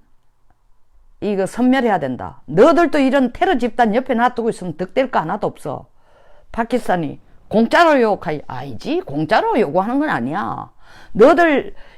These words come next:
인도하고 맞서서 핵 개발할 때 내가 아주 못마땅해서 이때까지 너들 힘들었잖아. 그 전에 내가 너들 봐주고 했지만 사실 그렇게 믿을 수는 없지만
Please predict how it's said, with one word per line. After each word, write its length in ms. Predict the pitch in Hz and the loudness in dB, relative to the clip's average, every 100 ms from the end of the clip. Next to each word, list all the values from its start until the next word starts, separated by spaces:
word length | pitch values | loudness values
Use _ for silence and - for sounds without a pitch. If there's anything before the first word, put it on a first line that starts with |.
| - | -4
인도하고 560 | 302 359 370 320 262 247 | -2 2 4 6 6 2
맞서서 540 | 170 180 - 247 330 262 | 2 -2 -4 -4 0 0
핵 180 | 240 262 | 0 -2
개발할 340 | 311 277 185 | 2 2 2
때 80 | 160 | -2
내가 300 | 170 175 175 | -2 -4 -2
아주 180 | 208 302 | 0 2
못마땅해서 920 | 233 240 302 285 240 139 - 131 120 - | 2 2 0 0 -2 -4 -8 -10 -8 -6
이때까지 340 | 214 294 330 | -2 2 4
너들 320 | 254 262 262 | 4 2 -2
힘들었잖아. 1160 | - 262 262 285 269 214 180 143 147 202 175 113 - - - - - - - - | -4 -2 -2 -2 -4 -4 -4 -4 -4 -4 -6 -10 -18 -20 -20 -20 -20 -20 -20 -4
그 140 | - 294 | 4 6
전에 260 | 349 359 | 6 6
내가 420 | 285 277 277 233 - - - | 6 6 6 4 0 -14 -6
너들 520 | - 226 302 285 - - - - - - | 6 6 8 4 2 -6 -18 -18 -18 -10
봐주고 460 | 170 185 214 349 277 | -2 0 2 4 2
했지만 480 | 208 - 220 190 139 | 0 -4 -2 -2 -4
사실 360 | - 214 262 | -8 -6 -6
그렇게 360 | - 165 - 262 | -4 -4 -2 0
믿을 340 | 214 277 320 | 0 0 -2
수는 220 | - 170 | -2 -6
없지만 720 | 165 - 220 220 320 185 107 | -6 -6 -2 0 0 -2 -6